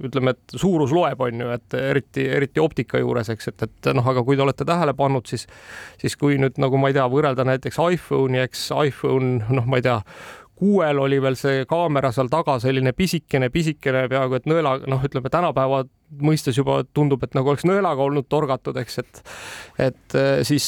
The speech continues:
siis kui te vaatate nüüd, eks, noh, mingisugust iPhone, äh, kolmteist,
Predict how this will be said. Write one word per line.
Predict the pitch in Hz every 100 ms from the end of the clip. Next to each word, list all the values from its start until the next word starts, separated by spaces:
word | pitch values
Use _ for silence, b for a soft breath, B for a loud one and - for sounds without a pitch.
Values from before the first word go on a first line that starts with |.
| -
siis | 143 131 131
kui | - 139
te | 143
vaatate | 151 139 - 135
nüüd, | 143
eks, | 135 - 147
noh, | 127
mingisugust | 143 131 131 127 - 147
iPhone, | 147 - 139 135 139 139 131
äh, | - - - - - 127 127
kolmteist, | - 160 147 139 151 131 - -